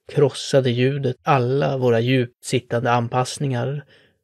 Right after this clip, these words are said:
all vår underförstådda acceptans av det inre Antarktis som en ödemark, lika fullständigt och oåterkalleligt utan varje spår av normalt liv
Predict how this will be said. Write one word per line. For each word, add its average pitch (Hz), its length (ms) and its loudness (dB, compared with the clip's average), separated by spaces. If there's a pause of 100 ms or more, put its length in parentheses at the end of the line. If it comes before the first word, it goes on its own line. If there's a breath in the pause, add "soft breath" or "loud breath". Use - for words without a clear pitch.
(140)
all 127 580 2
vår 123 340 2
underförstådda 127 880 0
acceptans 120 760 -2
av 120 120 0
det 127 80 0
inre 131 500 0
Antarktis 131 840 -4
som - 240 -4
en 117 100 -4
ödemark, 139 1160 -2
lika 131 440 0
fullständigt 127 800 2
och 131 140 0
oåterkalleligt 131 920 0
utan 131 640 2
varje 131 640 2
spår 123 580 0
av 123 140 -2
normalt 123 520 2
liv 143 600 -4